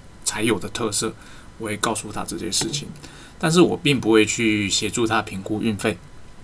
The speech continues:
那当然有一个原因，呃，我对于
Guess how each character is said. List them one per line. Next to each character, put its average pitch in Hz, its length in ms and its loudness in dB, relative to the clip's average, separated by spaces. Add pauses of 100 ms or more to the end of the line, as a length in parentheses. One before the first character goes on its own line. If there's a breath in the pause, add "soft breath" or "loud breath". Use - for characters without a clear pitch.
(280)
那 117 140 4
当 139 160 6
然 123 80 6
有 98 80 0
一 - 20 -6
个 107 100 2
原 98 220 0
因， 110 180 0 (480 loud breath)
呃， 101 400 0 (600 loud breath)
我 107 320 4 (100)
对 143 160 4
于 107 260 4